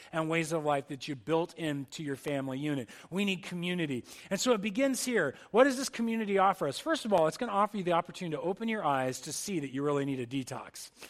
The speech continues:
What, what do you need detoxing for? Well, we're gonna use this curriculum, we're gonna use the community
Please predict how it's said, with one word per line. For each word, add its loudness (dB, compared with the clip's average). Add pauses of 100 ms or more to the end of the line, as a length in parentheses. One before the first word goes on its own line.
(360)
What, 4
what 8
do 6
you 6
need 4
detoxing 4
for? -2
Well, 2
we're 0
gonna 4
use 0
this -6
curriculum, 0
we're 0
gonna 0
use -2
the -6
community 0